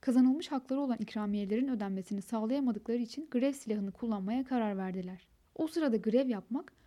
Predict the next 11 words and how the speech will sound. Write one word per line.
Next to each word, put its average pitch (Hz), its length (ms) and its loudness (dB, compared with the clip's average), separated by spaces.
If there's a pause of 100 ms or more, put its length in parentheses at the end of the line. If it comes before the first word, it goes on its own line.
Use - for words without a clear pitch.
anayasada 262 460 2
tanınmış 220 460 -2
bir 214 80 -8
hak 262 260 -8
olsa 196 280 -8
da 302 140 -6 (300)
ortada 247 400 2
bir 240 160 0
grev 247 240 4
yasası 208 360 -2
yoktu. 247 400 -2